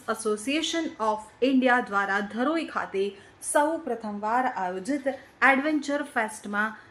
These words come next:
જમીન, પાણી અને આકાશમાં રોમાંચક અનુભવો સાથેની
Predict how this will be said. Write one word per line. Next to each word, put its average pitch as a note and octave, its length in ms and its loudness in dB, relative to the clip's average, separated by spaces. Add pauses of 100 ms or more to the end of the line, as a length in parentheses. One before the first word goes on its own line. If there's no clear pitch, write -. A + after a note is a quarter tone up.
(260)
જમીન, C4 360 4 (200)
પાણી G#3 380 2
અને D#4 120 -4
આકાશમાં A3 580 0
રોમાંચક F#3+ 560 -4
અનુભવો G3+ 480 -6
સાથેની A#3+ 540 0